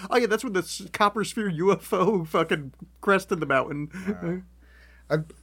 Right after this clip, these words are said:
Speaker 2: I've had plenty of friends too come running up and they're like, "I saw a U F O, they're over there."
Speaker 1: Yeah.
Speaker 2: We, you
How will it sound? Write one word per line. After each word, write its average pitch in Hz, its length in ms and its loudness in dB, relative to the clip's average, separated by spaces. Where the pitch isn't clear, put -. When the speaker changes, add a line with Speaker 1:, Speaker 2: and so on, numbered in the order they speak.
Speaker 2:
I've 127 340 -4
had 117 260 -2
plenty 120 240 -2
of 113 100 -4
friends 117 280 -6
too 120 400 -4
come 120 320 -6
running 127 300 -2
up 123 140 -4
and 131 80 -8
they're 135 60 -4
like, 214 120 0
"I 320 100 4
saw 359 240 4
a 349 40 10
U 349 180 8
F 294 100 0
O, 349 240 6
they're 320 160 4
over 339 200 6
there." 320 520 4
Speaker 1:
Yeah. 160 300 0
Speaker 2:
We, 311 160 -2
you 285 60 -4